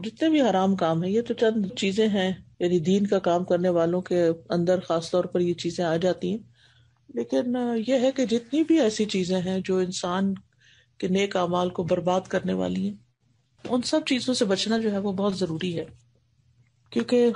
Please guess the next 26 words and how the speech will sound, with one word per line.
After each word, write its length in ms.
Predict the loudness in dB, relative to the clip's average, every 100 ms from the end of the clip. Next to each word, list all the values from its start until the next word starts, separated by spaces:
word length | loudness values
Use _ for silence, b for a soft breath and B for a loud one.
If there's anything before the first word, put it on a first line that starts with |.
| -2
जब 240 | -2 -2 -2 -4
तक 640 | -4 -2 0 2 2 -2 -6 _ _ _ 0
इलाज 340 | 2 2 0
के 100 | -2
साथ 260 | 0 -2 0
परहेज 360 | 0 2 4 2
ना 120 | 0
किया 220 | 0 -2 0
जाए, 220 | -4 -8 _ _ _ _ _ _ -4
उस 220 | -2 -2
वक्त 160 | -2 -2
तक 160 | -4 0
बात 240 | -2 2
नहीं 120 | 0 2
बनती। 340 | -2 -4 -10 -14 _ _ _ _ _ _ _ _ _ _ -2
तो 60 |
अल्लाह 160 | 0 2
सुब्हानहू 320 | 2 4 2
तआला 240 | 2 0 2
से 120 | 2
दुआ 240 | 2 2 2
है 120 | -2
कि 120 | -2
अल्लाह 180 | -2 0
ताला 260 | 0 0 0 0
हमें 340 | 0 0 0